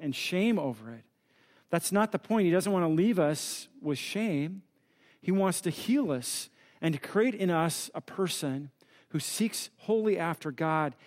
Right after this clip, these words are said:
and enjoys the blessing of a generous life, of generosity in time and energy that I spend, and in investments I make, and yes, in my money, how I spend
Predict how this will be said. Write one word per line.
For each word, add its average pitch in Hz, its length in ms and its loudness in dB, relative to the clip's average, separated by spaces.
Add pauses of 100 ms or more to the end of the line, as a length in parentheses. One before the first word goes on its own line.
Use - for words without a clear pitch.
(140)
and 160 120 2
enjoys 180 460 2
the 156 80 -4
blessing 170 540 -2
of 147 140 -6
a 135 40 -4
generous 151 520 -4
life, 135 500 -14 (840)
of 127 80 -8
generosity 160 840 -2 (520)
in 143 160 -2
time 170 560 0
and 131 200 2
energy 170 440 2
that 131 140 -2
I 123 140 -2
spend, 123 580 -6 (1300)
and 160 140 2
in 151 120 4
investments 160 640 -2
I 139 140 -2
make, 123 520 -4 (160)
and 151 160 0
yes, 175 420 -2
in 156 160 -4
my 151 180 -2
money, 147 320 -4
how 139 280 -8
I 131 120 -6
spend 151 540 -6